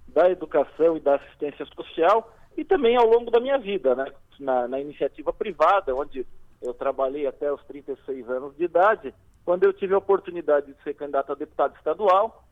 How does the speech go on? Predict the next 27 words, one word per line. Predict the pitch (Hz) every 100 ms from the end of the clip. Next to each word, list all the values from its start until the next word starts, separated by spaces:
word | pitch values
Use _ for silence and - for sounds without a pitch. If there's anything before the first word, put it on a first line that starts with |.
| _ _
onde | 127 143 135
fiz | - 151
um | 147
primeiro | 139 - 147 151 156
mandato | 139 135 143 143 - 104 _ _ -
como | 214 196
deputado | 170 - 165 160
estadual, | - 147 127 131 170 160
acho | 143 -
que |
foi | 147
um | 143
mandato | 139 143 143
muito | 151 185
produtivo, | 190 190 180 - 170 214 160 117 _ _ -
que | 143
inclusive | 147 151 135 143 165
me | 156
deu | 143 160
a | 147
condição | 151 147 - 160
de | 160
já | 156 156
dar | 156
um | 165
passo | - 165 - 165
além, | 143 156 208